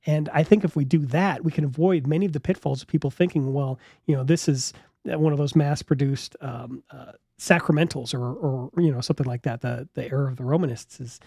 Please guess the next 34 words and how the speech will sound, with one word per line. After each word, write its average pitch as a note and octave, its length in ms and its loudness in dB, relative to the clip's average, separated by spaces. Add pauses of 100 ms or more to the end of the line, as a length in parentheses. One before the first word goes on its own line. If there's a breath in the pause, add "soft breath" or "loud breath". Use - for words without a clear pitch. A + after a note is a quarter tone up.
(280 soft breath)
you C3 80 -8
know, B2 60 -10
feeling, B2+ 240 -6
"Okay, C3+ 260 -4
well, B2+ 140 -4
this D3 140 -2
is C3+ 100 -2
a C3+ 60 -4
holy C#3+ 300 0
object C#3 380 -2
that B2+ 100 -4
I B2+ 80 0
need B2+ 140 -2
to A#2+ 60 -6
carry C3 220 -4
around B2 260 -2
with F3+ 160 2
me." A2+ 100 -6
Well, D#3+ 160 2
no, F3+ 340 2 (320 loud breath)
if F3+ 180 -2
your, F#3+ 300 2
if D#3+ 140 -2
your G3+ 120 2
prayer G3+ 280 4
chain C3+ 340 0
is C#3+ 180 -2
unique D3+ 300 0
to - 100 0
you C#3 300 2
and B2 120 -8
specific D3+ 440 -2
to - 120 -2
you C#3+ 300 0